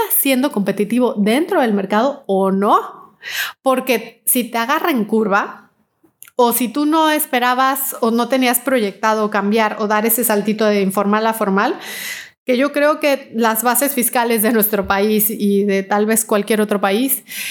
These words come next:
eh, en temas de dedu-, deducibilidad,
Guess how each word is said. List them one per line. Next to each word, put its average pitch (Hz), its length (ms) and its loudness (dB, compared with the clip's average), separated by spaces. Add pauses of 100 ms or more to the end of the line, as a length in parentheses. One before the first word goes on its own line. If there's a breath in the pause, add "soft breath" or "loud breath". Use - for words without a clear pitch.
(180 loud breath)
eh, 196 600 0 (600)
en 214 140 0
temas 254 260 2
de 202 380 2
dedu-, 220 240 0
deducibilidad, 214 1080 0